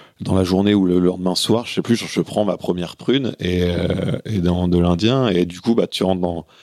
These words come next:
dans la première, euh, tempête de ta vie, euh,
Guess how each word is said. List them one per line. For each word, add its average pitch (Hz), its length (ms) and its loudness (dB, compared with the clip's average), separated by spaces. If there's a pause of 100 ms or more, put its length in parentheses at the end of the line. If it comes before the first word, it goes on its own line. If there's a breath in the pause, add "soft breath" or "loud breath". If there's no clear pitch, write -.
(220 soft breath)
dans 90 160 -10 (100)
la 85 80 -2
première, 98 420 0
euh, 87 380 0
tempête 101 380 -2
de 101 100 -2
ta 98 180 2
vie, 104 400 2
euh, 85 140 -6